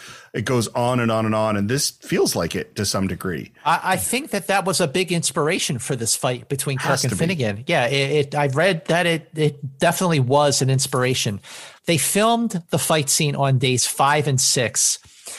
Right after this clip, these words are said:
Speaker 2: and Shatner's stunt double, actor's name is Paul Baxley, and Bruce Mars was Vince Dedrick.
Speaker 1: And you could see it.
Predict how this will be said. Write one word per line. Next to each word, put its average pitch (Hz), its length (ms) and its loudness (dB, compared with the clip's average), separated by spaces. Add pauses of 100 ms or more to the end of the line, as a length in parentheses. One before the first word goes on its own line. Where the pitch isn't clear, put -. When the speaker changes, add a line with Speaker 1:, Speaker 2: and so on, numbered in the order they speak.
(160)
Speaker 2:
and 143 400 0
Shatner's 190 720 2 (100)
stunt 156 400 0
double, 117 480 0 (300)
actor's 143 420 2
name 135 200 2
is 120 120 0
Paul 160 400 2
Baxley, 127 720 0 (280)
and 139 320 0
Bruce 156 380 2
Mars 147 720 2 (140)
was 131 220 2
Vince 139 480 -2 (220)
Dedrick. 127 500 -2 (280)
Speaker 1:
And 208 140 2
you 226 80 2
could 165 160 -4
see 110 220 0
it. 110 160 -4